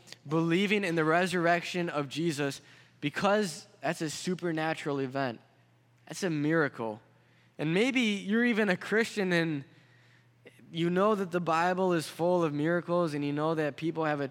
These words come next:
hard time believing that, and you almost want to cover it up and make the Bible sound more, like, scientific and logical and all of that. But I really don't think that miracles discredit the Christian faith.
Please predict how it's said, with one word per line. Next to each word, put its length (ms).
hard 340
time 300
believing 420
that, 240
and 100
you 80
almost 300
want 200
to 60
cover 460
it 80
up 320
and 180
make 280
the 60
Bible 380
sound 380
more, 200
like, 300
scientific 1120
and 240
logical 760
and 160
all 300
of 140
that. 400
But 80
I 140
really 380
don't 400
think 460
that 240
miracles 720
discredit 800
the 100
Christian 460
faith. 460